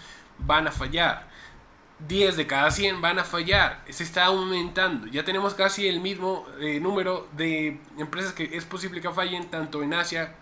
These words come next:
como en, eh, Euro-, Eurasia.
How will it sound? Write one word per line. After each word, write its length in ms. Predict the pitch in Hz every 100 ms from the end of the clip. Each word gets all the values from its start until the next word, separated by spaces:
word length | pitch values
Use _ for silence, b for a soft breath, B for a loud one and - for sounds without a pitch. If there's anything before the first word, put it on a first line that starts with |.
| - -
como 500 | 190 196 190 196 202 -
en, 320 | 170 170 147 B B B B -
eh, 560 | - 147 143 135 123 113 - -
Euro-, 400 | 147 143 143 160 -
Eurasia. 600 | 156 156 180 190 - 110